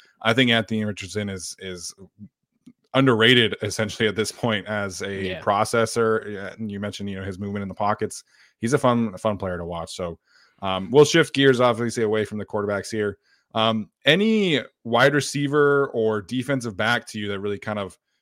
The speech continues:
Speaker 1: you know, stood out? Maybe somebody that could be not necessarily a top guy, but, you know, somebody that could have gone from maybe late first, early second to potentially being a top fifteen, top twenty pick.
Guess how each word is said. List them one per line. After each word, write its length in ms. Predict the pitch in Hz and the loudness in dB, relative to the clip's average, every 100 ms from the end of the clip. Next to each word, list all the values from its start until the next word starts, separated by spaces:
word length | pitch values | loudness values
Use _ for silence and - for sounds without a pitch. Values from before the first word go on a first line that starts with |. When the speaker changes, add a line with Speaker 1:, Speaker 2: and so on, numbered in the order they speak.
| _ | _
Speaker 1:
you 100 | 107 | -8
know, 240 | 101 98 - | -6 -8 -10
stood 400 | - - 123 107 | -12 -2 0 2
out? 300 | 113 110 107 | 2 0 -2
Maybe 220 | 110 104 | -8 -8
somebody 300 | - 113 107 | -6 -6 -4
that 140 | 104 | -6
could 140 | 107 90 | -8 -10
be 380 | 107 104 101 101 | -8 -8 -8 -8
not 160 | 110 104 | -8 -6
necessarily 540 | 95 95 107 104 98 | -10 -8 -6 -4 -4
a 40 | |
top 380 | 98 - 104 - | -6 -2 -2 -2
guy, 300 | 107 104 101 | -4 -2 -2
but, 200 | 98 104 _ _ _ - | -4 -8 _ _ _ -8
you 80 | 110 | -6
know, 60 | |
somebody 260 | - 120 117 | -2 -2 0
that 160 | 107 | 0
could 100 | 117 | -2
have 160 | 107 98 95 113 | -4 -6 -14 -8
gone 200 | 113 101 | -6 -4
from 120 | 104 | -6
maybe 200 | 107 104 | -6 -4
late 240 | 104 107 | -4 -4
first, 340 | - 107 101 - | -2 -4 -4 -6
early 180 | 104 98 | -10 -6
second 400 | 107 98 104 98 _ _ _ _ - | -4 -4 -6 -10 _ _ _ _ -6
to 200 | 113 107 | -4 -4
potentially 440 | 107 113 107 110 | -4 -4 -4 -6
being 220 | 104 104 | -8 -8
a 60 | 98 | -8
top 300 | - 104 - | -6 -6 -4
fifteen, 420 | 107 - 107 101 | -4 -4 -8 -8
top 240 | 95 98 - | -8 -8 -8
twenty 240 | 107 90 | -10 -10
pick. 320 | 90 - _ | -12 -16 _